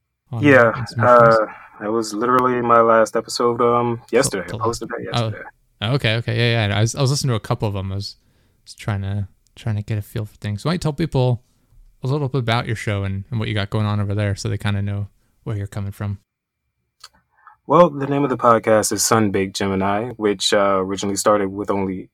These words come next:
Speaker 2: two people, which is my legitimate co-host, Sundog. Uh,
Speaker 1: Mm.
Speaker 2: then it just kinda evolved <laughs> into
Speaker 1: <laughs>
Speaker 2: having a group podcast with four individuals.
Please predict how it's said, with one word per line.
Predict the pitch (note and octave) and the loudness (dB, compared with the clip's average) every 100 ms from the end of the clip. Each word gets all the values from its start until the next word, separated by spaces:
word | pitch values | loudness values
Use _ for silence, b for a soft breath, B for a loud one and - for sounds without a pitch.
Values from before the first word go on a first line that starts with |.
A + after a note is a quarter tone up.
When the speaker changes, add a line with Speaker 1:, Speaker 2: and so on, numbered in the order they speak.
| _ | _
Speaker 2:
two | - E3 E3 | 0 2 2
people, | A#2+ G2+ F#2 G2+ C#3 _ _ _ _ - | 0 -8 -10 -16 -16 _ _ _ _ -6
which | G#2+ - | -4 -2
is | G#2 G2 G2 | -2 -2 2
my | G2 F#2+ G2 - _ - - | 4 4 0 -10 _ -12 -6
legitimate | G#2+ G2 G2 A#2+ B2+ A2 G#2+ | -6 -4 -2 2 4 4 4
co-host, | B2 A2+ G#2 F#2+ F#2 - B2 | 6 6 6 2 0 0 2
Sundog. | A2 F#2 F2+ E2+ - B B B B B B | 2 2 0 -2 -8 B B B B B B
Uh, | G#2 G2+ G2 F#2 G2 | 6 8 8 6 2
Speaker 1:
Mm. | - G#2+ - | -2 -6 2
Speaker 2:
then | C#3+ D3+ | 4 4
it | - _ _ | 0 _ _
just | - D3 C#3+ - _ - | -8 -4 -4 -6 _ -8
kinda | - A#2+ A#2+ A#2+ | -2 0 0 -2
evolved | A2+ A2 A2 A#2+ B2+ A#2+ A2 | -4 -2 2 2 0 -2 -2
<laughs> | - | 0
into | A#2 - A2+ G2+ G2+ B B B | 0 -2 -4 -4 -6 B B B
Speaker 1:
<laughs> | D3 B A2+ | -6 B 2
Speaker 2:
having | A2 A2 | 2 2
a | G2 F#2 | 0 -2
group | G2 G2 F#2+ G#2 A#2 A#2+ - - | -6 -6 -2 0 -2 -4 -10 2
podcast | B2 A#2+ A#2+ A#2+ A#2 A#2+ A#2 - | 6 6 4 2 4 2 -2 -8
with | G2 - | -14 -6
four | A2 G#2 | -2 0
individuals. | G2+ G2 G2+ G2+ G2+ G2+ - | -2 -2 -4 -2 -4 -6 -12